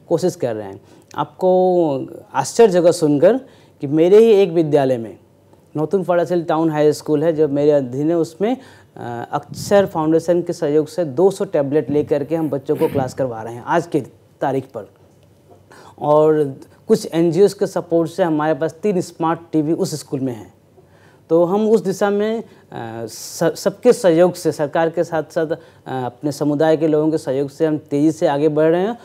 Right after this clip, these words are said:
और जब, अ, अ, एक स-, मेरे छोटे से क्लस्टर में ये स्थिति है तो आप असम की बात सोच सकते हैं। और यहाँ पर इसके लिए मैं अपने, हमारे डायनामिक, अम,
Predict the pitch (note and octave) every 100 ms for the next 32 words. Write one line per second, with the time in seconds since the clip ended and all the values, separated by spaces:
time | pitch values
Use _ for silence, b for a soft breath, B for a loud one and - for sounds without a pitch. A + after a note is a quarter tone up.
0 | B B C#3+ C#3+ D3+ C#3 C3 B2+ B2+ B2+
1 | - _ _ _ _ - B2+ A#2 A2 G#2
2 | - - C#3+ C#3+ - - C3+ D3+ F#3 E3
3 | A#2 A2+ - - D#3 F3 F3+ E3+ D3+ C#3+
4 | - F3 F3 D#3 D#3 - D3 D#3+ E3 E3
5 | D#3 C3+ - C3 - C#3+ C#3 C#3+ C#3+ B
6 | - B2 B2 - F3 F3+ F3+ - G3 A3
7 | E3+ C3+ B2+ B2+ B2 - B - C#3 D3+
8 | C#3+ D3+ D3 - D#3 D3+ D3+ D3 C#3+ D3
9 | D3 C#3 C#3 C#3 C#3 D3 D#3+ D#3+ C#3+ -
10 | b b b b - -